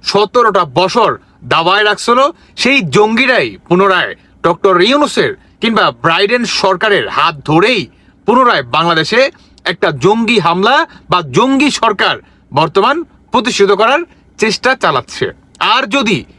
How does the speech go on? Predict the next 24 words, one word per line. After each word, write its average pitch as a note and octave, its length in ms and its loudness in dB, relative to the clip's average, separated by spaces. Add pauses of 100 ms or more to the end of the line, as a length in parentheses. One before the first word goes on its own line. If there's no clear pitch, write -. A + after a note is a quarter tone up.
(140)
এই A#3 260 0
সরকার F#3+ 520 0 (400)
আপনার D3 580 0 (460)
প্রতিষ্ঠিত A#3+ 400 0
বা F3 220 2
সফলতা G3 500 0
অর্জন F#3 420 0
করতে E3 240 -2
পারে, F#3 340 -2 (300)
তাহলে G3 400 2 (260)
পুরো G#3+ 140 2
বিশ্বের G3 600 -2
ভিতর, F#3+ 260 2
বিশেষ G3+ 220 -2
করে G3+ 280 0 (480)
এশিয়ার A#3+ 480 0
ভিতরে F#3+ 360 0
একটা A2 420 -4 (140)
বড় A3+ 300 2
ধরনের F3 500 0 (280)
জঙ্গি A3 440 2
সরকার G#3+ 540 0
বা D#3 340 0 (320)
জঙ্গিতে A#3 640 0